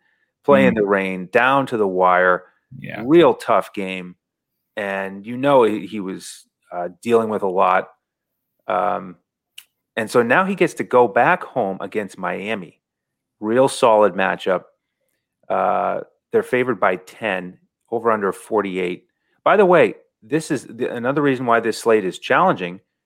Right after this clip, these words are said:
Speaker 1: as you know, Josh, is that out of these twelve games, there's only two with a total over fifty. Most weeks recently, we've
Speaker 2: Yeah.
Speaker 1: had at least five. So we've got all
Speaker 2: Mm-hmm.
Speaker 1: these shootout games, but not this week. So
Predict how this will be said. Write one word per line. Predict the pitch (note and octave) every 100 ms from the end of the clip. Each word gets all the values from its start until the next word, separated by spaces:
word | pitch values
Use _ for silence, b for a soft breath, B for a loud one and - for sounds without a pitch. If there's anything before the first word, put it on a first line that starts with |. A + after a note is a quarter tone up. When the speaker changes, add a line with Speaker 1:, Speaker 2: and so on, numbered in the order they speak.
| _
Speaker 1:
as | - G#2+
you | F#3
know, | B2+
Josh, | F#2+ G2 F#2 -
is | F#2
that | G#2 G2 -
out | A2
of | B2+
these | A2 A2 -
twelve | - C3 A#2 G2
games, | G#2+ C#3 F#2+ F2
there's | G#2+
only | B2+ A#2 G2 _
two | - G#3 A3 F2 E2 _ _ _ _
with | A2 A2
a |
total | G#2+ - B2 A#2 -
over | A2 G2+ G#2
fifty. | - G3 - - _ _ _ _ _ -
Most | G#2+ D3 E3
weeks | D#3 D3+ -
recently, | B2+ B2+ A#2 A2+
we've | G#2+
Speaker 2:
Yeah. | A#2+
Speaker 1:
had | G#2+
at |
least | G#2 D3 -
five. | - - G#2 E3+ B2 - _ _
So | -
we've | G#2+ -
got | A#2+ -
all | A2+ B2
Speaker 2:
Mm-hmm. |
Speaker 1:
these | A#2 -
shootout | - F#3+ C#3+ F#2
games, | F#2 F2
but | - G#2
not | C#3 D3+
this | F3 -
week. | F2+ D2+
So | - G2+ -